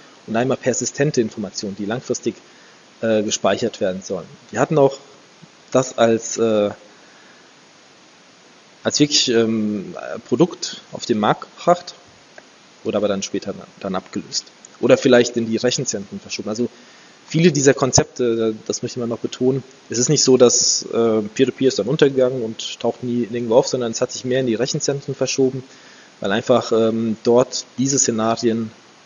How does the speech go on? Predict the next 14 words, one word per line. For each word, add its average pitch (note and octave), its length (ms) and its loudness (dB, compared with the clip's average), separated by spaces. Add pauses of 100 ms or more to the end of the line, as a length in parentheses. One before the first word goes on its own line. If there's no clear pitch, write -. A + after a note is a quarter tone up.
(600)
relevant A2+ 380 0
sind. E2+ 160 -12
Also - 140 -14
dort A#2 180 -2
haben A#2+ 100 -4
sie A2+ 80 -12
dann G#2+ 100 -4
fünfzigtausend A#2 640 -4
Rechner. D#3 380 -2 (840)
Sie C3 100 -6
möchten B2+ 260 0
einfach A#2 340 2
nochmal A#2+ 340 0
ein A2 520 -4